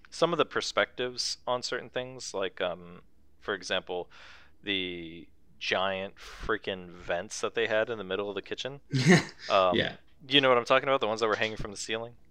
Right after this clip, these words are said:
Speaker 2: Mm-hmm.
Speaker 1: Dude, those
Speaker 2: Yeah, the
Speaker 1: things
Speaker 2: extraction, the extractors.
Speaker 1: Yeah.
Speaker 2: Extractors.
Speaker 1: Yeah, those were, like,
Speaker 2: Fancy.
Speaker 1: not where they were supposed to be or something <laughs> like that. They di-,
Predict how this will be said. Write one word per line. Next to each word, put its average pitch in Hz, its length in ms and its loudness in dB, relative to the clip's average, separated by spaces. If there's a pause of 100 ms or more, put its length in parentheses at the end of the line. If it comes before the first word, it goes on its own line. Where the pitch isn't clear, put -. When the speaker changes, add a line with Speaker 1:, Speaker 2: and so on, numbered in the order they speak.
(140)
Speaker 2:
Mm-hmm. 131 400 6
Speaker 1:
Dude, 110 200 -2
those 107 180 0
Speaker 2:
Yeah, 113 140 6
the 113 80 4
Speaker 1:
things 107 160 4
Speaker 2:
extraction, 104 560 0 (240)
the 107 120 -2
extractors. 104 560 -4
Speaker 1:
Yeah. 117 320 6
Speaker 2:
Extractors. - 880 -4
Speaker 1:
Yeah, 110 120 6
those 147 360 8
were, 127 140 4
like, 101 300 4
Speaker 2:
Fancy. - 220 -10 (260)
Speaker 1:
not 113 440 6
where 113 140 0
they 110 100 4
were 101 100 -2
supposed - 380 -4
to - 40 -12
be 92 140 -6
or 95 80 -4
something 135 340 -4
<laughs> - 40 2
like 180 140 6
that. 175 260 6
They 156 120 6
di-, 120 120 -6